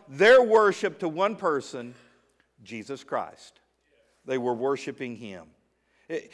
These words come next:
it was such a precious thing to them that their hearts overflowed with joy and love in the Lord.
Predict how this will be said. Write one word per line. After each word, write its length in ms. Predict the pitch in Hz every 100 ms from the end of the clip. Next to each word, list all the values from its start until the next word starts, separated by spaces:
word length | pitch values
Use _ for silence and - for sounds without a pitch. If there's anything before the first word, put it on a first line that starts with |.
| -
it 140 | 208 208
was 120 | 180
such 220 | 202 202
a 60 | 175
precious 460 | 208 202 185 -
thing 300 | - 202 196
to 100 | 165
them 300 | 143 170 160
that 160 | 156 160
their 120 | 143
hearts 320 | 165 190 185 -
overflowed 800 | 190 170 156 180 196 196 180 139
with 240 | 135 - - _ -
joy 600 | 117 185 202 214 214 202 175
and 240 | 160 151
love 680 | 156 185 196 160 117 123 131
in 140 | 160 160
the 80 |
Lord. 400 | 170 196 180 107